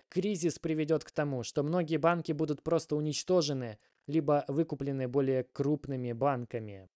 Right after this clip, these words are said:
которые будут полностью контролироваться центральным банком. Вместе они будут представлять из себя интегрированную цифровую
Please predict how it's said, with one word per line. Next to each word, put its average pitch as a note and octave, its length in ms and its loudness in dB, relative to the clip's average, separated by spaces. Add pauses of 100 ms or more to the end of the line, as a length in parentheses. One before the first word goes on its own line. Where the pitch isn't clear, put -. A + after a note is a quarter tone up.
которые C#3+ 420 4
будут C#3 280 0
полностью D#3+ 540 2
контролироваться C3+ 840 -2
центральным A#2 640 -4
банком. G#2 480 -8 (220)
Вместе C#3+ 640 0
они C#3 300 0
будут D#3+ 320 2
представлять E3 640 0
из D3+ 80 -2
себя D3 420 0
интегрированную D3+ 1040 0
цифровую D#3 840 0